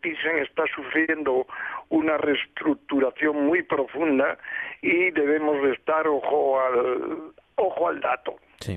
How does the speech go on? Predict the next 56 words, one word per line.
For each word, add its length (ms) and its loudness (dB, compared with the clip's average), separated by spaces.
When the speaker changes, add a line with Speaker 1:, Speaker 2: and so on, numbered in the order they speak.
Speaker 2:
sí, 160 -6
porque 200 -2
es 100 -4
que 80 -4
además 240 0
no 100 2
damos 240 2
abasto. 380 -2
Cuando 280 -4
parece 360 -6
que 120 0
ponemos 360 -2
un 120 -2
parche 380 -2
o, 80 0
o 260 2
arreglamos 600 -2
una 120 -2
cuestión 360 -2
como 160 0
lo 80 0
de 80 0
Alcoa, 420 4
Speaker 1:
Surge 40 -2
otro. 100 -2
Speaker 2:
se 100 -4
nos 180 -4
abre 180 -2
otra 180 -4
vía 160 -2
de 120 0
agua, 260 -2
¿no? 160 -4
Que 140 -8
es, 180 -12
Speaker 1:
Sí, 80 -2
surge 220 0
Speaker 2:
en 100 0
este 140 -2
Speaker 1:
otro, 40 0
y 40 2
Speaker 2:
caso, 180 -2
Speaker 1:
además 40 0
en 80 -6
las 160 2
Speaker 2:
Vesuvius. 100 -8
Speaker 1:
cuencas 300 -6
mineras 440 2
que 100 -2
siguen 480 0
estando 320 -2
muy 160 2
machacadas, 720 0
sin 140 0
Speaker 2:
Sí. 60 2
Speaker 1:
iniciativa. 720 0